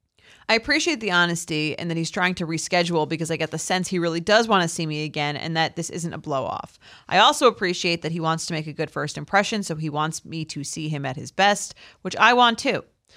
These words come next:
But now I'm finding instead of thinking about him as the guy who had me laughing on the first date, I'm thinking about his mental health, not in a bad way, but it's definitely less sexy to daydream about. I'm twenty-nine and he's thirty-two, and I'm, I'm keen to see him again.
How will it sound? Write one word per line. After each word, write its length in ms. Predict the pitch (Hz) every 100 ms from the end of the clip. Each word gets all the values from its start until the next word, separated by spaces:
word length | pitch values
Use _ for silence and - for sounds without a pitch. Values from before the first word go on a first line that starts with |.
| - - _
But 140 | 190
now 420 | 196 240 294 254
I'm 160 | 202 196
finding 320 | 196 196 190
instead 260 | 180 - 185
of 60 |
thinking 300 | 175 190 170
about 180 | 175 165
him 140 | 175 165
as 100 | 156
the 80 |
guy 300 | 165 165 160
who 80 | 160
had 100 | 160
me 80 | 156
laughing 340 | 156 151 170
on 100 | 156
the 60 | 147
first 280 | 156 147 -
date, 240 | 196 202 -
I'm 80 |
thinking 260 | 165 165 175
about 160 | 156 156
his 120 | 147
mental 240 | 151 147
health, 380 | 165 185 180 -
not 220 | 180 170 160
in 80 |
a 40 | 165
bad 260 | 202 233
way, 240 | 208 175 175
but 140 | 170
it's 140 | 160 -
definitely 340 | 180 180 175
less 180 | 165 -
sexy 380 | - 196 - 170
to 100 | 156
daydream 460 | 165 165 165 151
about. 340 | 143 - - - _ - - - -
I'm 140 | 180
twenty-nine 560 | - 247 269 220 208 196
and 100 | 165
he's 220 | 170 156
thirty-two, 580 | 165 160 160 226 214 202
and 140 | 123
I'm, 180 | 160 165 _ _ -
I'm 200 | 170 170
keen 360 | 170 226 233 226
to 120 | 190
see 220 | - 202
him 120 | 180
again. 380 | 135 - 98 -